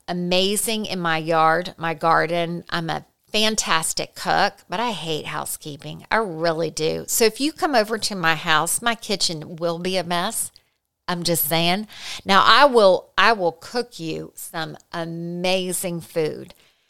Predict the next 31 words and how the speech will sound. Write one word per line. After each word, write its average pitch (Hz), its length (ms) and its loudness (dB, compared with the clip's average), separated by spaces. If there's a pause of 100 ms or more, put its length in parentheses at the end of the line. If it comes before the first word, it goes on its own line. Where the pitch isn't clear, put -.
(240)
but 190 300 2
my 196 140 0
kitchen's 233 480 -2
gonna 220 220 -2
be 202 200 -4
a 214 60 -4
mess. 269 480 -6 (100)
And, 240 160 4
you 311 100 2
know, 311 160 6
I 254 160 6
used 247 540 0
to 247 80 0
feel 202 400 0
shame 415 640 0 (120)
over 175 300 2
that, 143 380 4
and 202 140 -4
I 214 60 0
really 262 420 -4
don't 277 380 -6
anymore. - 680 -8 (340)
Now, 233 160 2
that 247 260 4
doesn't 254 380 2
mean 185 220 -2
that 165 120 2
I 160 120 4
don't, 170 480 -2 (420)
you 196 100 -10
know, 135 320 -8